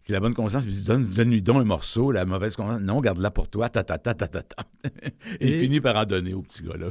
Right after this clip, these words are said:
Speaker 1: <laughs>
Speaker 2: Ben oui, ça va toujours finir par bien finir.
Speaker 1: Ouais.
Speaker 2: On va continuer ça un petit peu plus tard. On s'en va en musique. Alors là, on va parler de phobie. On a peur de quoi ? De tout et de rien ?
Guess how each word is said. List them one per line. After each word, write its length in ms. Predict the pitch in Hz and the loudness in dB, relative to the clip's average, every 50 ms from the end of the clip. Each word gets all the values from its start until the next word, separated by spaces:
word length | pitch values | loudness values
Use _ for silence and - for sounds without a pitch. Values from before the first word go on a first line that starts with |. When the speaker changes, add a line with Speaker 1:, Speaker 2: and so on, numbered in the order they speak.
| - - - | -8 -8 -6
Speaker 1:
<laughs> 60 | 113 | -4
Speaker 2:
Ben 140 | 131 117 113 | -4 -4 -2
oui, 220 | 117 123 117 107 95 | -4 -4 -4 -6 -6
ça 140 | - - 101 | -10 -12 -10
va 100 | 113 107 | -10 -10
toujours 220 | - 131 120 120 - | -8 -6 -8 -6 -6
finir 180 | - 123 123 | -6 -8 -8
par 140 | - 123 104 | -8 -8 -8
bien 120 | 110 110 | -8 -10
finir. 240 | - - 120 110 110 110 110 - - - - - - - | -10 -8 -8 -6 -6 -6 -8 -10 -14 -16 -18 -14 -10 -6
Speaker 1:
Ouais. 80 | - 98 | -4 -2
Speaker 2:
On 60 | - | 0
va 120 | - 160 156 | 0 0 0
continuer 320 | 196 185 - 185 180 165 | 0 0 0 -2 -4 -2
ça 120 | - 208 208 | -2 -4 -4
un 40 | 190 | -4
petit 100 | - - | -4 -4
peu 80 | 170 | -6
plus 120 | 139 143 - | -4 -4 -4
tard. 220 | 190 202 233 - - | -2 -2 -2 -2 -4
On 80 | 180 | -4
s'en 180 | 170 - 165 143 | -4 -4 -6 -4
va 60 | 135 135 | -4 -4
en 40 | 123 | -4
musique. 480 | 120 110 101 104 107 - - - _ _ - - | -6 -6 -8 -10 -14 -14 -18 -20 _ _ -6 -2
Alors 220 | 135 147 160 180 233 | 0 2 2 2 2
là, 100 | 311 330 | 2 2
on 40 | 254 | 2
va 140 | 180 156 135 | 2 2 2
parler 260 | - 156 160 185 208 | 2 2 2 2 2
de 120 | 156 143 127 | 0 0 0
phobie. 840 | - - - 165 165 147 131 117 127 135 151 165 - 139 107 104 - - - - - - - - - - | -2 -2 -2 0 0 0 0 -2 -4 -4 -2 -2 -2 -4 -4 -6 -8 -10 -10 -10 -12 -14 -16 -14 -10 -6
On 80 | 131 135 | -4 -2
a 80 | 143 - | -2 0
peur 200 | - 220 214 190 | 0 0 0 0
de 80 | 202 | 0
quoi ? 380 | - - 202 202 247 247 190 - - - - - - | -2 0 2 4 4 4 2 0 -2 -8 -12 -8 -4
De 100 | 135 143 | -4 -4
tout 300 | 135 - 202 226 254 233 | -2 0 0 0 0 0
et 40 | 180 | 0
de 80 | 170 | 0
rien ? 300 | 165 147 180 214 254 262 | 0 0 0 0 -2 -2